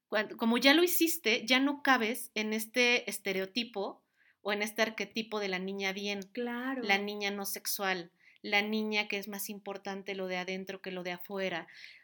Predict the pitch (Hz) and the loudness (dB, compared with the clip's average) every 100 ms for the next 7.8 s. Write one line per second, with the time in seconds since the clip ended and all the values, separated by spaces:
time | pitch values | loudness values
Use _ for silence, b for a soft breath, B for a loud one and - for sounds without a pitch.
0 | B 185 202 226 214 220 240 240 254 330 | B -8 -4 6 10 10 10 6 4 2
1 | - _ - 226 220 262 294 320 240 233 | -6 _ -2 2 6 6 6 2 -2 -4
2 | 240 240 262 262 247 226 - 220 220 202 | -2 0 2 2 0 -2 2 2 2 -2
3 | 196 226 220 214 - 247 196 202 - - | 0 0 2 0 2 0 0 -4 -6 -12
4 | _ b b b 202 196 202 202 208 208 | _ b b b -4 -4 -2 -4 0 -2
5 | 202 214 233 - 185 190 185 185 185 190 | -2 -2 -2 -4 -6 -4 -4 -4 -6 -4
6 | 185 180 180 196 202 240 196 170 175 175 | -4 -4 -6 -2 0 0 -2 -6 -10 -10
7 | 170 190 190 - 247 247 - | -6 -4 -4 -4 -4 -4 -10